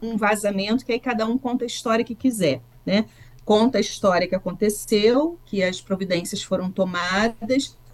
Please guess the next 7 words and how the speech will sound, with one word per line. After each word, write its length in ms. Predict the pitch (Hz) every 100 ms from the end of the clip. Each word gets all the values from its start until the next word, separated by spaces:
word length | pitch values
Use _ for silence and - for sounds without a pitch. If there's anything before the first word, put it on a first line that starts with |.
| - -
que 80 | 190
as 120 | 190
consequências, 920 | - 202 - 185 202 190 180 - 170
né, 140 | 185 190
e 20 |
responsabilidades 920 | 190 190 - 196 196 185 185 175 170
serão, 500 | - 185 180 170 170